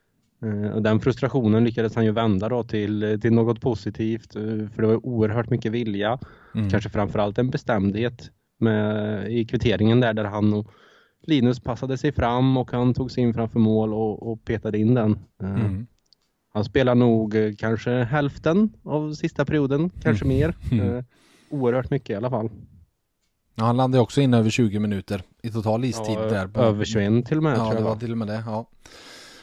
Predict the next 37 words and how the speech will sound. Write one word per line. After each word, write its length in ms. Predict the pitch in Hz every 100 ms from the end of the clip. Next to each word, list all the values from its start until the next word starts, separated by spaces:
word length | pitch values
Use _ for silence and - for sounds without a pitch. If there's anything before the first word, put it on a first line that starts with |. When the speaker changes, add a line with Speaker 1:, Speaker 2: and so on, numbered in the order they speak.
| -
Speaker 2:
Men 100 | 147
det 100 | 160
var 140 | 160 165
väl 80 | 262
rätt. 360 | 240 - -
Det 100 | 139
är 40 | 170
väl 100 | 214
så 160 | 190
man 100 | 175
ska 140 | 170 180
göra. 160 | 143
Matcha 260 | 143 175 143
sina 260 | - 170 165
bästa 320 | 175 - 151
spelare 640 | - 160 131 127 131 123 120
hårt 380 | 131 123 _ -
i 260 | 120 123 120
avgörande 1000 | 123 120 113 113 113 113 113 110 113 104
skeenden 560 | - - 104 104 101 107
och 200 | 107 -
även 260 | 117 98 107
Speaker 1:
Mm. 120 | 98
Speaker 2:
framförallt 680 | 127 120 131 113 98 _ -
göra 380 | 117 120 107 98
det 100 | 101
när 160 | 104 104
man 180 | 107 107
inte 160 | 98
ska 180 | - -
spela 300 | - 104 101
match 240 | 95 -
på 120 | - 101
väldigt 220 | 101 98
länge 240 | 104 107 - _
därefter. 460 | 113 101 - - - _
Speaker 1:
En, 160 | 123